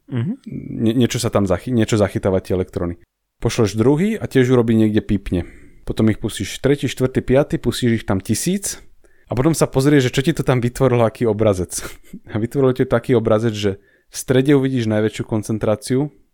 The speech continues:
Speaker 2: bodiek, vedľa toho nič, vedľa toho menšiu koncentráciu, zase nič.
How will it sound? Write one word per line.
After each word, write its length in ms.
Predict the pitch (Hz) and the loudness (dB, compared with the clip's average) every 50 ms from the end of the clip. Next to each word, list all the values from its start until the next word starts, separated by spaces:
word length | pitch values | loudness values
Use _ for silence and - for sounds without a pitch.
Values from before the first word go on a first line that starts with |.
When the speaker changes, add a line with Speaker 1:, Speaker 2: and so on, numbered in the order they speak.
| _ _ _ _ _ _ | _ _ _ _ _ _
Speaker 2:
bodiek, 640 | - 113 117 113 113 120 135 165 - - - - _ _ _ _ _ _ _ _ _ _ _ - | -4 -2 -2 0 0 0 -2 -2 -4 -8 -18 -20 _ _ _ _ _ _ _ _ _ _ _ -6
vedľa 320 | 117 117 117 120 127 127 | -2 -2 0 2 0 0
toho 200 | - 139 127 127 117 | 0 -2 -2 0 0
nič, 400 | 104 113 160 - - - - - - _ _ _ _ _ _ _ _ _ | 0 -2 -2 -4 -6 -10 -12 -14 -20 _ _ _ _ _ _ _ _ _
vedľa 260 | 113 120 120 120 120 - | -2 0 0 0 0 0
toho 160 | - 123 117 | 0 -2 0
menšiu 320 | 107 107 110 113 - 143 | 0 0 -2 -2 -4 -6
koncentráciu, 720 | 127 - 135 127 - - 131 - - 131 127 123 - - 131 | -4 -4 -4 -4 -4 -6 -6 -4 -2 -2 -2 -4 -6 -8 -4
zase 320 | 110 117 113 - - 127 | -2 -2 -2 -2 -2 -2
nič. 200 | 117 123 156 - | 0 0 -2 -4